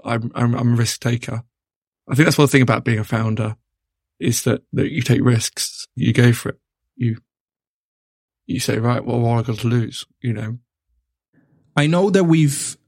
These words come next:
Speaker 2: briefly discussed about, um, your transition from the first to the second, the third, and now you go into the fourth company, the Magnum company.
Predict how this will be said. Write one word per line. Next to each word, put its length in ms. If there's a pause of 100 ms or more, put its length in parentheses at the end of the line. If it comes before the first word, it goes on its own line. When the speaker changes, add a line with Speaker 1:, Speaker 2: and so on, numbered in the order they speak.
(160)
Speaker 2:
briefly 720
discussed 680
about, 640 (140)
um, 640
your 500
transition 560
from 220
the 80
first 460
to 80
the 120
second, 540
the 100
third, 440
and 100
now 160
you 180
go 220
into 420
the 160
fourth 400
company, 400
the 100
Magnum 440
company. 580